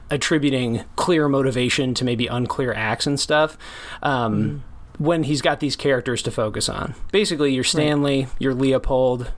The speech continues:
Speaker 1: your Williams, am I missing any? Those are, like, the big figures in my mind so far.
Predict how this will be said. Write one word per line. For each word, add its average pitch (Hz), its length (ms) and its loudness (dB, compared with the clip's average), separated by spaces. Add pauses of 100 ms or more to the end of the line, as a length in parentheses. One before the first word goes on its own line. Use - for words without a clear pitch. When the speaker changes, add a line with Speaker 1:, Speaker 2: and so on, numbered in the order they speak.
Speaker 1:
your 127 200 0
Williams, 123 840 0 (380)
am 135 100 2
I 127 60 0
missing 123 320 2
any? 190 360 2
Those 175 180 2
are, 220 60 4
like, 185 180 2
the 139 80 0
big 135 200 0
figures 123 380 -2
in 120 100 0
my 120 160 0
mind 110 240 0
so 104 160 0
far. - 360 -4